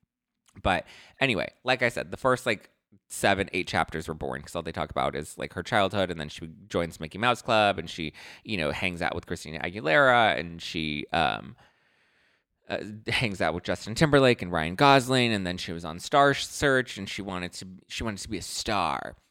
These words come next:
She always knew that she wanted to be an entertainer. She always knew that she wanted to put on a performance. "All eyes on me in the center of the ring, just like a, just like a circus." I've been listening to a lot of Britney lately, and I've been loving it.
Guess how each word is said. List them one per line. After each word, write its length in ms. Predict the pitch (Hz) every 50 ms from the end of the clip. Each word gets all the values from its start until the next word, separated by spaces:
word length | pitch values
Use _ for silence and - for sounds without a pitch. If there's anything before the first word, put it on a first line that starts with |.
| _ _
She 220 | - - - 135
always 220 | 131 131 139 123 127
knew 280 | 123 117 110 110 107 107
that 80 | 92
she 120 | - - 113
wanted 300 | 101 95 87 90 92 90
to 80 | -
be 100 | - 92
an 60 | 92
entertainer. 640 | - - 90 85 80 80 - 95 85 82 82 82 85
She 160 | - - -
always 240 | 95 92 92 90 -
knew 180 | 90 90 90 90
that 140 | 87 82 -
she 120 | - 104
wanted 280 | 92 90 85 82 82 82
to 60 | 82
put 200 | - - 101 87
on 100 | 82 85
a 60 | 82
performance. 580 | 80 - 85 - - 92 87 87 87 85 - - - - - -
"All 280 | 151 147 143 147 147
eyes 280 | 147 143 139 139 143 147
on 200 | 143 143 139 139
me 280 | 147 147 147 147 147
in 80 | 143 147
the 80 | 147 139
center 260 | - 139 143 151 151
of 80 | 147
the 100 | 143 139
ring, 280 | 139 143 147 143 143 143
just 260 | 139 147 139 - -
like 300 | 143 143 135 139 - -
a, 160 | 143 127 - - _ _ _ _ _ _ _ _ _ _ _ _ _ _ _
just 200 | - 143 - -
like 320 | 139 139 139 - _ -
a 60 | 156 151
circus." 1120 | - - - - 90 92 92 92 82 85 87 - _ _ 87 85 80 92 - - - - _ _ _ _ _ _ _
I've 160 | - 104 107
been 140 | 98 95 92
listening 300 | 87 - - 92 82 78
to 100 | - -
a 20 | -
lot 60 | - 73
of 40 |
Britney 260 | - - - - - -
lately, 280 | - - - - -
and 80 | - -
I've 80 | -
been 100 | - -
loving 240 | - - - - -
it. 120 | 69 -